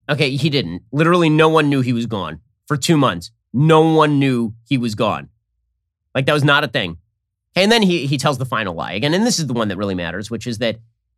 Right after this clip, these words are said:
we can enervate you into complete compliance, right? P-, the, the, you shouldn't worry about any of the economic problems you're seeing. You shouldn't worry about the inflation. You shouldn't worry about the fact nobody's going back to work. It's actually good. All of this is good,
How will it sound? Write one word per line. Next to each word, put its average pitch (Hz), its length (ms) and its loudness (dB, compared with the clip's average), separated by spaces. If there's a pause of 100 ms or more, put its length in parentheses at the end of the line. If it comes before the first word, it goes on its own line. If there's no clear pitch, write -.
(320)
we 143 240 -2
can 220 180 0
enervate 131 480 -2
you 69 300 -14
into 131 380 -2
complete 151 600 -4 (340)
compliance, 143 600 -4 (500)
right? 143 160 0
P-, 196 140 2
the, 175 160 2
the, 175 220 -4
you 180 120 2
shouldn't 254 260 0
worry 220 220 0
about 104 180 -2
any 110 120 -2
of 117 60 -2
the 120 80 -2
economic 117 280 -2
problems 117 280 -4
you're 113 80 -8
seeing. 113 180 -4
You 95 60 -4
shouldn't 180 240 -2
worry 131 120 0
about 127 160 0
the 123 60 -8
inflation. 110 420 -8 (120)
You - 40 -14
shouldn't 180 220 -2
worry 139 160 0
about 135 160 -2
the - 60 -18
fact 127 160 -4
nobody's 120 240 -4
going 127 160 -2
back 117 160 -4
to 120 80 -14
work. 127 240 -6 (420)
It's 175 140 0
actually 240 260 2
good. 143 340 0 (140)
All 190 100 4
of 269 60 0
this 254 140 -4
is 175 80 -4
good, 131 340 -2